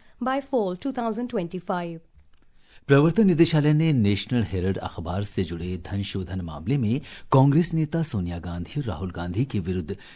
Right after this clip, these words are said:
Speaker 2: दिल्ली की राउज एवेन्यू अदालत में आरोप पत्र दाखिल किया है। आरोप पत्र में कांग्रेस के विदेश मामलों के प्रमुख सैम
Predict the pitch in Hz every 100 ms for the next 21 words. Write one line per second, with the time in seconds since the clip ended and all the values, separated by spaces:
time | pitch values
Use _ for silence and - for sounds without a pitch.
0 | - 104 117 127 127 120 92 95 120 98
1 | 95 92 92 95 82 85 98 95 98 107
2 | - 87 90 113 113 - - 101 82 -
3 | 90 - 107 110 120 110 - - 117 127
4 | 180 185 175 - 196 196 127 117 127 147
5 | - 156 139 95 90 107 - 101 92 90
6 | 98 104 110 101 92 87 95 95 - 90